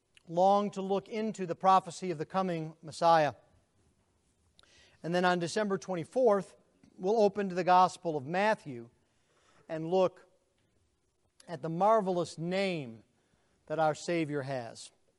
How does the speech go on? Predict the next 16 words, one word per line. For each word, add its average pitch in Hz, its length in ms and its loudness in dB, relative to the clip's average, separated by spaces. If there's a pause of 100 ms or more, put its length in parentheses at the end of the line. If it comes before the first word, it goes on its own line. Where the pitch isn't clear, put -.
(580)
But 180 100 -14
this 196 140 -4
morning, 294 420 6
our 220 140 6
text - 420 0
is 190 140 -8
John 214 340 0
thirteen, 185 680 -2 (1080)
verses 185 440 0
thirty-six 262 1080 0 (260)
through 214 200 -12
thirty-eight. 196 760 -6 (920)
It's - 180 -14
a 160 60 -10
brief 311 340 -2
passage. 156 580 -4